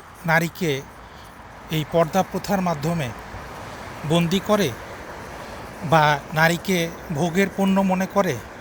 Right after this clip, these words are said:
এখন ইসলাম যদি আসলে নারীকে ভোগের পণ্য মনে করত,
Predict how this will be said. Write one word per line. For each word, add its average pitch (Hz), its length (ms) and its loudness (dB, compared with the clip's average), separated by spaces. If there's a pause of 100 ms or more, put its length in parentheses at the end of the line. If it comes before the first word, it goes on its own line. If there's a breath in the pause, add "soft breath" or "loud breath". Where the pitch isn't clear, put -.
(1600)
এখন 196 440 4 (560)
ইসলাম 208 500 6 (500)
যদি 180 240 -2
আসলে 175 460 0 (560 loud breath)
নারীকে 170 480 4
ভোগের 170 380 0 (240)
পণ্য 196 240 4
মনে 190 280 2
করত, 147 420 -2